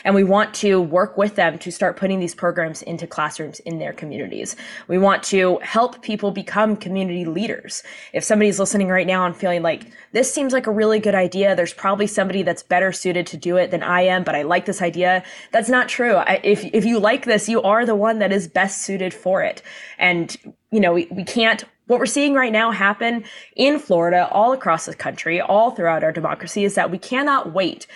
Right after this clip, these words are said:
until we feel like somebody else is better suited for it.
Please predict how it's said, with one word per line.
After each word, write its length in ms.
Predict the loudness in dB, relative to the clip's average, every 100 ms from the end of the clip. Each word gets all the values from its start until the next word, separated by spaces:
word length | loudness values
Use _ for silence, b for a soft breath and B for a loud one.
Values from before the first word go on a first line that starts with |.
| B B
until 240 | -2 0
we 120 | 0 -2
feel 360 | -2 0 2
like 400 | 2 0 -2 -8 b b
somebody 420 | -4 0 2 4
else 200 | 2 0
is 80 | -2
better 240 | -2 -2
suited 360 | -6 -10 -10 -12
for 240 | -12 -10
it. 220 | -10 -14